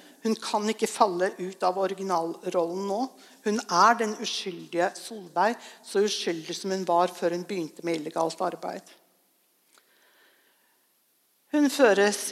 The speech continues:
igjennom en lang gang. Det sitter mennesker langs veggen på begge sider. Alle stolene er opptatt. Noen er eldre,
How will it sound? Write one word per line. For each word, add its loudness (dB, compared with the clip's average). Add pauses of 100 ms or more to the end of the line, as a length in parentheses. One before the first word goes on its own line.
igjennom 4
en 2
lang 4
gang. -2 (340)
Det -2
sitter 6 (420)
mennesker 4
langs 2 (100)
veggen 0
på -2
begge 2
sider. -8 (560)
Alle 6
stolene -6
er -8
opptatt. -12 (500)
Noen 6
er 2
eldre, 0